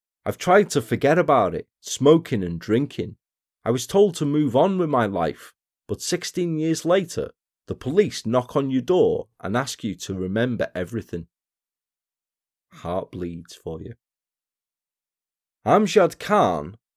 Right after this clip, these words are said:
arguably the linchpin in which the whole events revolved around, also gave evidence to the court. Now, by this time, he was a free man, of course, long since having turned his life around, and he described how back in nineteen ninety-six,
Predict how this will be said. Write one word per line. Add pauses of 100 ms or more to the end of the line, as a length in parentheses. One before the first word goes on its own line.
(120)
arguably
the
linchpin
in
which
the
whole
events
revolved
around, (600)
also
gave
evidence
to
the
court. (640)
Now,
by
this
time,
he
was
a
free
man,
of
course,
long
since
having
turned
his
life
around, (380)
and
he
described
how
back
in
nineteen
ninety-six,